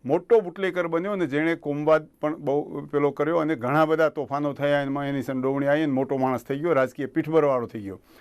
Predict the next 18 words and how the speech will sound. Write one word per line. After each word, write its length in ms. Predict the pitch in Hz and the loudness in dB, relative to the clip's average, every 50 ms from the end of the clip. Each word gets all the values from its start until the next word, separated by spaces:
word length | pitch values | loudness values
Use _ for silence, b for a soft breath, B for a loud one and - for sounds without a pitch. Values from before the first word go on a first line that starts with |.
| b b b b | b b b b
એ 80 | 185 196 | 4 4
પોલીસની 460 | 202 202 208 226 247 254 233 285 269 | 4 4 2 2 2 0 -2 -2 -2
મહેરબાનીથી 600 | 247 233 214 202 185 175 170 170 165 143 143 147 | 0 0 0 2 2 0 0 0 -2 -2 -4 -4
થયો 240 | 120 131 127 120 110 | -2 -2 -2 -2 -2
છે. 80 | 110 107 b b b b b - | -4 -6 b b b b b -2
કેટલાક 300 | 202 202 233 233 220 202 | -2 2 4 4 4 4
પોલીસની 440 | - 165 170 190 214 185 220 226 | 2 -6 -6 -6 -6 -8 -6 -6
મહેરબાનીથી 580 | 226 226 226 214 202 208 214 220 220 175 196 214 | -2 0 0 2 2 2 0 0 -2 -6 -6 -6
બુટલેગરો 720 | 220 247 233 202 208 180 180 170 - 196 196 196 196 190 185 | -6 -8 -14 -10 -6 -6 -6 -2 2 2 2 2 2 0 0
બની 220 | 180 185 185 185 | -2 -2 -2 0
જાય 180 | 180 185 175 170 | 2 2 0 0
છે, 40 | - | 0
કેટલાક 320 | - 170 165 170 151 131 | -6 -4 0 2 4 4
રાજકીય 380 | 127 127 131 131 - - 180 180 | 4 2 2 0 -4 -4 -4 -4
પીઠબળથી 520 | 180 185 170 - 170 165 165 151 175 170 | -4 -4 -6 -2 -2 -2 -2 -2 -2 -2
બની 220 | 165 170 170 170 | -2 -2 -2 -2
જાય 200 | 165 165 165 160 | 0 2 0 0
છે. 120 | - 170 | 0 -2